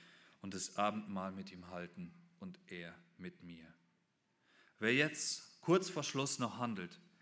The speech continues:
der wird mit Jesus in Gemeinschaft leben. Auch die Arbeiter im Weinberg, die abends kamen, durften noch im Weinberg arbeiten und sie bekamen vollen Lohn.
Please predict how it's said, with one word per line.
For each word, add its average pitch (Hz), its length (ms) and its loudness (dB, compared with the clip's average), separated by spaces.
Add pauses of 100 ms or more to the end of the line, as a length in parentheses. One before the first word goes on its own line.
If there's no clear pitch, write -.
(500)
der 95 200 -2
wird 160 340 0
mit 98 200 -6
Jesus 113 580 -2
in 98 80 -10
Gemeinschaft 95 600 -4
leben. 82 240 -14 (720)
Auch 165 160 4
die 147 160 0
Arbeiter 135 420 0
im 104 160 -2
Weinberg, 120 420 2
die 113 160 -8
abends 143 400 2
kamen, 107 360 -2
durften 139 380 -4
noch 123 180 -4
im 113 120 -6
Weinberg 107 400 -4
arbeiten 101 420 -2
und 90 120 -12
sie 98 80 -8
bekamen 92 400 -10
vollen 113 420 -8
Lohn. 101 280 -4